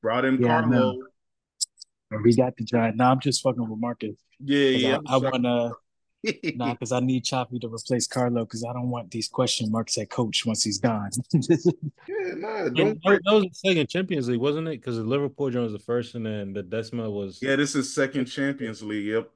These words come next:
Speaker 1: twenty fourteen. So,
Speaker 2: Yeah,
Speaker 1: yeah,
Speaker 2: the second
Speaker 1: man.
Speaker 2: one was
Speaker 3: Three or what?
Speaker 2: twenty twenty-two. So
Speaker 1: He won his
Speaker 2: it's,
Speaker 1: first Champions
Speaker 2: yeah.
Speaker 1: League with Liverpool, Jamar.
Speaker 2: Oh, his first
Speaker 3: Was
Speaker 2: joint. Who, Carlo? Or
Speaker 1: Nah,
Speaker 2: Xavi?
Speaker 1: Xabi Alonso.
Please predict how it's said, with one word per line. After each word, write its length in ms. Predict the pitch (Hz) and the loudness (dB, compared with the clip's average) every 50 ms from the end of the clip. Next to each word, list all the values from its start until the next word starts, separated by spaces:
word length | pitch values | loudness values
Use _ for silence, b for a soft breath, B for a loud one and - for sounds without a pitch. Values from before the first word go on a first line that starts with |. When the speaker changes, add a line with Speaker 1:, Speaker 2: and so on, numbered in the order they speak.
| _ | _
Speaker 1:
twenty 300 | - 131 107 107 110 110 | -10 -8 -6 -6 -6 -8
fourteen. 760 | 107 - - 110 110 107 107 - - 107 92 87 80 80 80 | -8 -8 -6 -4 -4 -4 -6 -8 -10 -8 -8 -8 -8 -10 -12
So, 460 | - - - 92 85 85 82 78 78 _ b b b b b | -12 -10 -8 -6 -6 -6 -6 -10 -12 _ b b b b b
Speaker 2:
Yeah, 180 | 127 127 123 117 | 0 2 2 4
Speaker 1:
yeah, 140 | 113 110 | 2 2
Speaker 2:
the 120 | 110 110 117 | 0 -2 -2
second 280 | - - 147 156 180 | 0 2 4 4 4
Speaker 1:
man. 80 | 165 135 | 4 4
Speaker 2:
one 120 | 131 123 | 2 -2
was 140 | 120 123 - - | -4 -4 -4 0
Speaker 3:
Three 140 | 196 165 143 | 2 2 2
or 60 | 127 | 4
what? 120 | 131 135 | 4 4
Speaker 2:
twenty 140 | 123 127 127 120 - _ _ - | 4 4 2 0 -4 _ _ -4
twenty-two. 580 | - 151 139 131 127 123 - - 143 135 123 117 110 - | 2 4 4 4 4 2 4 4 6 6 6 4 2 0
So 240 | - - 117 113 113 | -4 -2 0 2 2
Speaker 1:
He 100 | 117 - | 2 2
won 160 | - 123 - | 2 2 2
his 160 | 175 156 - - | 2 0 0 0
Speaker 2:
it's, 60 | - | 2
Speaker 1:
first 300 | 170 185 202 208 - - | 2 2 2 2 -2 -2
Champions 420 | - - - 277 233 180 143 - | 0 0 2 4 4 4 4 6
Speaker 2:
yeah. 60 | - | 4
Speaker 1:
League 180 | 196 - - - | 4 2 2 2
with 120 | 147 147 | 2 2
Liverpool, 540 | 135 143 190 202 208 151 - - 143 117 113 | 4 4 2 2 0 -2 -2 -2 -2 -2 -2
Jamar. 540 | 101 - 113 110 107 110 120 135 151 185 196 - _ _ _ _ _ _ - | -2 -6 -6 -4 -2 -2 -2 -2 -4 -6 -10 -16 _ _ _ _ _ _ 2
Speaker 2:
Oh, 160 | 135 135 127 123 | 4 4 4 4
his 240 | 120 120 127 - | 2 -2 -4 -6
first 220 | - - 143 151 131 | -6 -4 -2 -2 -2
Speaker 3:
Was 100 | 120 123 | -2 -4
Speaker 2:
joint. 220 | 120 135 135 123 - | -6 -8 -8 -8 -6
Who, 140 | 147 135 131 | -6 -6 -4
Carlo? 440 | - 151 147 160 175 185 202 214 - _ _ _ _ _ _ _ _ | -2 -2 0 0 0 0 -2 -4 -6 _ _ _ _ _ _ _ _
Or 80 | - 120 | -2 0
Speaker 1:
Nah, 240 | 127 143 147 139 120 | 2 4 4 4 2
Speaker 2:
Xavi? 120 | 110 104 101 | 0 -2 0
Speaker 1:
Xabi 340 | 139 131 135 123 131 127 | 2 2 2 4 4 4
Alonso. 680 | 123 117 117 131 147 151 131 107 107 90 80 78 78 90 | 4 4 2 0 -2 -4 -6 -6 -6 -8 -8 -8 -12 -16